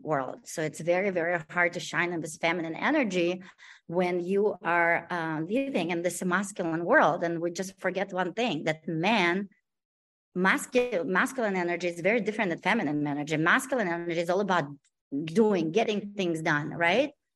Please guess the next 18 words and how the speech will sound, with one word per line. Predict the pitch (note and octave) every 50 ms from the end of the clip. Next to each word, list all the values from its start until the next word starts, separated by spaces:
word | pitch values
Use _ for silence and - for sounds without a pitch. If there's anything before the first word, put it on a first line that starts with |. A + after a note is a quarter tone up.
| _ - - _ _ _ -
Hustling. | - - C4+ C#4+ C4+ - A3+ E3+ D#3 D3+ D3+ C#3+ C#3 - _ _ _ _ _ _ _ _ _ _ _ -
Wom-, | G3 F#3 G#3+ A#3 A#3 A#3 C4+ D4+ C#4 A3+ -
and | - F#3 G3+ G3 G3 - -
feminine | - A3 C#4+ F4+ F#4+ E4 C4+ A#3 A#3 A3
energy | F#3+ E3+ E3+ F3 F3 E3+ E3+ E3 E3+ E3 F3+ A3 A#3+ - _ _ _ _ _ _ _ _ -
is | A3+ A#3 G#3+ G#3+ - G#3 G#3+ -
all | G#3+ A#3+ C4+
about | C4+ G#3+ A#3 A3+ A3+ A#3 A3+ A#3 A#3 A#3 - - _ - -
attracting. | G3 - - B3+ C#4+ C4+ - D#3+ A#2 - - - _ _ _ _ _ -
And | F#3+ A3+ A3+ A3
the | G#3 G#3 G#3 G#3+
only | A#3 B3+ D4 D4+ D#4+
way | B3 G3 G3+ A#3+ B3 B3 B3
we | A3 F#3+ F#3+
can | G3 G3+ F#3+
start | F#3 - - A3 A3 A3 G#3+ G#3+ -
actually | F#3 F#3+ G3+ F#3+ - - A3 G3+ G3 G3 G3+
attracting | - D#3 - - - - F#3+ G3+ C4+ C4+ - - - F3+ D#3+ E3 F3 F3+ F#3 F3+